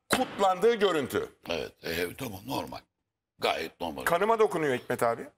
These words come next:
Speaker 2: Ya
Speaker 1: Kanım
Speaker 2: bizim,
Speaker 1: çekildi
Speaker 2: ya
Speaker 1: derken
Speaker 2: bizim
Speaker 1: bundan bahsediyorum.
Speaker 2: Tabii ki sen, sen doğal, senin böyle söylemen doğal. Çünkü ben,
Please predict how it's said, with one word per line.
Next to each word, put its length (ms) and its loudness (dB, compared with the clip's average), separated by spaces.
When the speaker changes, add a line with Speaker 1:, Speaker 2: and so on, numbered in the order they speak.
Speaker 2:
Ya 200 0
Speaker 1:
Kanım 260 4
Speaker 2:
bizim, 140 2
Speaker 1:
çekildi 220 0
Speaker 2:
ya 60 2
Speaker 1:
derken 300 2
Speaker 2:
bizim 140 0
Speaker 1:
bundan 220 2
bahsediyorum. 640 0
Speaker 2:
Tabii 300 -4
ki 140 -6
sen, 400 -2
sen 320 -2
doğal, 340 2
senin 460 -6
böyle 180 -4
söylemen 460 -4
doğal. 240 -2
Çünkü 280 -8
ben, 180 -2